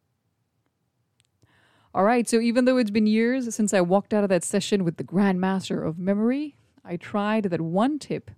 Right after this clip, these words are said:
to stop multitasking, and it has made a big positive difference. And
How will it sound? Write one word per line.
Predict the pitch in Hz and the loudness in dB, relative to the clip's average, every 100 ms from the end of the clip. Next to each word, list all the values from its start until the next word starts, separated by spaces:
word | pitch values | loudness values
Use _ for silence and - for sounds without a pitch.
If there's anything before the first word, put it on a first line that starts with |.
| _ _ _ | _ _ _
to | 185 | -8
stop | - - 233 277 | -8 0 0 0
multitasking, | 170 156 - 202 175 - 190 214 - _ _ - | -8 -8 -10 -10 -12 -10 -6 -6 -8 _ _ -10
and | 180 - | -8 -2
it | 226 220 | -4 -2
has | 220 185 | -4 -2
made | 185 180 175 175 - - | 0 0 2 -2 -4 -10
a | |
big | 147 - 170 175 - - | -6 2 2 2 -2 -16
positive | - 165 151 165 151 _ 160 | -6 -6 -6 -8 -10 _ -10
difference. | - - - 202 - - _ _ _ _ _ _ _ - | -10 -10 -16 -18 -18 -20 _ _ _ _ _ _ _ -4
And | 180 214 196 - 196 254 | 0 0 0 -4 -4 -6